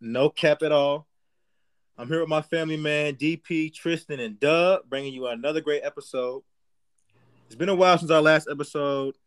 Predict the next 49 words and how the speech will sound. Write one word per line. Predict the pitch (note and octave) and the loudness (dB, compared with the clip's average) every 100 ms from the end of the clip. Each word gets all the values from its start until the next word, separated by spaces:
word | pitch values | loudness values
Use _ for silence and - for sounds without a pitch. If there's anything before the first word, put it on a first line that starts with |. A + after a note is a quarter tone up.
| _ | _
and | B2 | -12
for | - B2 | -6 -2
that, | C#3 D3 C3 A#2 | 0 0 0 -6
we | B2+ | -8
wanna | C3+ B2 | -6 -6
first | - E3 - | -2 -2 -2
start | C#3+ | -4
off | C3 | -4
by | B2 | -6
saying | A#2+ B2+ A#2+ | -6 -10 -8
we | A#2+ | -8
apologize, | A2+ B2+ A#2+ A2 A2+ A2 G#2+ | -6 -4 -4 -4 -6 -6 -8
man. | A2 G#2+ | -8 -10
We | A#2 | -8
had | A#2+ | -6
a | |
lot | A2+ B2 | -2 -2
of | B2 | -4
moving | A2+ | -14
parts, | G#2 C3+ B2 - - _ _ _ _ _ | -4 -2 -2 -4 -16 _ _ _ _ _
a | B2 | -2
lot | B2+ | -2
of | |
inconveniences. | C3 A#2+ G#2+ C3 B2+ A#2+ B2 A#2+ A2 | -2 -8 -6 -6 -6 -8 -8 -8 -8
Uh, | A#2+ A2 G#2+ G#2 G2+ G2 | -2 0 2 0 -2 -6
you | G#2+ | -6
know, | G#2 | -4
we | G#2+ A#2 | 0 2
had | A2 G#2+ - - - _ _ _ | 2 2 -4 -14 -20 _ _ _
boys | - D3+ C#3+ C3+ - | 4 6 6 2 -4
serving | - - D#3+ D3 C#3 | -12 -2 0 0 -2
a | |
country, | A#2+ F3+ F3 D#3 E3 D#3 D#3+ B2 | -4 -2 -2 -2 -4 -4 -6 -10
you | B2+ | -8
know, | B2 | -2
people | E3+ - | -2 -2
moving, | B2+ D#3 D3+ C#3+ | 0 2 2 0
a | C3+ C3+ | -4 2
whole | F3 | 2
bunch | D#3 D#3+ | 2 -2
of | C3+ | 0
stuff | C#3+ A#2+ | 0 0
going | A#2+ A#2+ A2+ | -2 -4 -4
on. | G#2 G2 G2+ | -8 -10 -2
Last | C3 D3 C#3+ | 2 4 2
episode | C#3 - C3+ C3 A#2 | -6 -4 0 0 0
was | A2 | -6
just | A2+ - | -8 -8
trashed, | C#3 C3 B2+ B2 - - | -2 0 0 -2 -8 -20